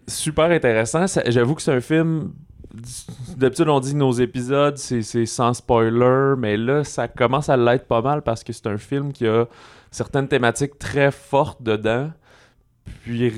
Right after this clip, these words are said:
rapidement, dès qu'on en parle, ben, on va venir parler de ce qui arrive avec les personnages, avec leur destin et des, des événements du film. Fait que c'est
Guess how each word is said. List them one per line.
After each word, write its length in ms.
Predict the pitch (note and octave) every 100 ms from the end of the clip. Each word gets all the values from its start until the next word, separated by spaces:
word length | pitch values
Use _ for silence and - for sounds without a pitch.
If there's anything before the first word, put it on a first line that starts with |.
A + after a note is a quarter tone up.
| B2
rapidement, 400 | B2 B2+ C3+ C#3
dès 140 | B2+
qu'on 220 | B2+ B2
en 180 | A2+ G#2
parle, 520 | - B2 B2 C3 C3
ben, 300 | A#2 A2 G#2+ G#2
on 260 | G#2 G#2
va 240 | G2+ G#2 G2+
venir 340 | G#2+ A2 A2+
parler 320 | A2+ G2+ G#2+
de 140 | G#2+ G2
ce 100 | -
qui 80 |
arrive 280 | G#2 F#2+ A2
avec 240 | G#2 F#2+ G2+
les 80 |
personnages, 580 | F#2 F#2 - F#2+ G#2 A2
avec 160 | G2 F#2+
leur 200 | F#2 F2+
destin 400 | F#2 E2 - A2
et 400 | A2 G#2+ F#2 F2+
des, 200 | F#2 F2+
des 260 | F#2 F2+
événements 440 | F#2+ F2+ F2+ G2 G2
du 100 | F#2
film. 440 | - A2+ C#3 C#3 - - - _
Fait 200 | D2+ D#2+
que 40 | _ _ -
c'est 200 | - A#2+